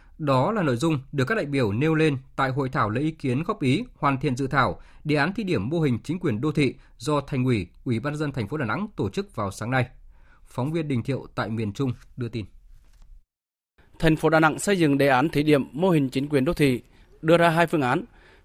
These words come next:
Speaker 2: Phương án một là chính quyền địa phương ở thành phố là cấp chính quyền địa phương, gồm có Hội đồng Nhân dân và Ủy ban Nhân dân. Chính quyền địa phương ở các quận, huyện, phường, xã là Ủy ban Nhân dân. Khi triển khai thí điểm phương án một, không còn Hội đồng Nhân dân cấp quận, huyện,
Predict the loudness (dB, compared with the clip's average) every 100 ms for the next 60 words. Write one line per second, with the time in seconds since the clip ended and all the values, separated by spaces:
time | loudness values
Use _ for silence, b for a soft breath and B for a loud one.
0 | -2 2 4 6 4 2 4 6 6 2
1 | -2 4 4 4 2 2 2 2 -2 0
2 | 0 0 -2 -4 0 -2 -2 -6 -4 0
3 | 2 2 0 2 2 2 -6 _ _ _
4 | _ 6 6 8 6 6 6 6 4 6
5 | 4 4 -2 4 4 4 0 2 2 4
6 | 2 2 -6 b b b -2 0 2 4
7 | 4 6 6 6 2 0 2 2 4 6
8 | 4 4 2 2 4 2 2 0 4 4
9 | 2 -2 2 2 4 2 2 -2 b b
10 | b -2 0 2 0 2 2 2 4 2
11 | 2 -10 -2 2 4 4 2 -2 _ -2
12 | 2 2 4 2 4 2 2 2 0 -2
13 | 0 -2 -2 2 4 6 4 2